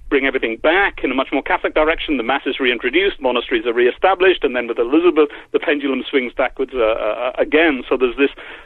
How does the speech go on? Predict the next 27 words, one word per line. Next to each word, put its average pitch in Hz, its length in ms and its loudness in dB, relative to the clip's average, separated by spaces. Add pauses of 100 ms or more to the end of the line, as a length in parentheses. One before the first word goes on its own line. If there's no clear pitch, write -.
um, 123 360 -2
kind 147 160 0
of 139 100 0
constant 170 560 -2
change, 110 640 0
or 110 160 4 (220)
regular 143 420 4
change 110 380 -2
at 104 100 -6
least, 117 320 -6
over 120 180 0
a 110 40 -2
period 113 320 0
of 104 100 -4
decades, 110 460 2 (340)
uh, 117 260 2
and 120 300 0
people 143 300 2
have 123 120 2
no 131 220 4
idea 113 260 4
what's 107 220 -4
going 98 300 -2
on, 87 200 -8
and 90 140 -16
they 107 100 -2
perhaps - 300 -2